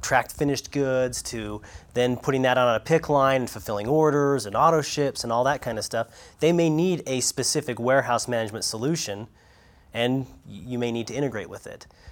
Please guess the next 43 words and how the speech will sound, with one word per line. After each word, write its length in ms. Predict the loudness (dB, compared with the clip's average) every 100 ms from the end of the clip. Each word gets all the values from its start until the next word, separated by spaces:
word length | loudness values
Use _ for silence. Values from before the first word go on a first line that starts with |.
| -16
Uh, 220 | -6 -4 -2
accounting, 500 | -4 2 2 2 0
you 60 | -2
know, 100 | -2
if 100 | -2
you 120 | -2
wanna 160 | 0 0
get 160 | -4
into, 560 | -4 -6 -4 -4 -4 -6 -12 -20 -6
uh, 400 | -2 0 0 -4
you 100 | -4
know, 200 | -4 -4
combining 460 | -4 -2 0 0 0
accounting 420 | -4 -2 -2 0
and 80 | -2
logistics 400 | -4 -6 -6 -6
and 60 | -4
everything, 300 | -4 -6 -8
and 80 |
you 60 | -6
wanna 200 | -6 -6
go 120 | -4
out 100 | -6
and 80 | -6
get 100 | -6
a, 180 | -6 -6
a 40 |
large 340 | -4 -2 -2 -4
E 80 | -6
R 140 | -6
P 180 | -6 -4
system, 540 | -4 -6 -8 -10 -12 -18 -20 -20 -12
um, 360 | -4 -2 -2 -6 -16 -20 _ _
yeah, 360 | -4 0 0 0 -12 _
there's 340 | -4 -2 -2
some 180 | -2 -2
good 200 | -4 -2
ones 240 | -2 0
out 220 | 2 2 -2
there. 240 | -10 -12 -16 -20 -20 -12
Uh, 240 | -6 -4 -4
and 120 | -6
your 100 | -6